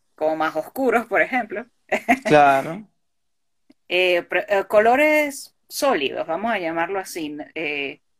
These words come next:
Speaker 1: nada pastel, ni nada amarillo pollito, o, o sea, chillón. Eh, fluorescente es la palabra. Eh, entonces, eso es lo primero que hay que hacer.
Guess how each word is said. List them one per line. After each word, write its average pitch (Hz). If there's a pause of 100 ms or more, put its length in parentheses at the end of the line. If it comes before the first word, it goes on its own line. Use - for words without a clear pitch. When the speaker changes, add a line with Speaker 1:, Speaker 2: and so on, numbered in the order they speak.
(260)
Speaker 1:
nada 175
pastel, 262
ni 175
nada 156 (100)
amarillo 156
pollito, 147
o, 151
o 160
sea, 156
chillón. 147 (140)
Eh, 143
fluorescente 170
es -
la 156
palabra. 135 (1700)
Eh, 220
entonces, 269
eso 302
es 269
lo 277
primero 240
que 233
hay 214
que 233
hacer. -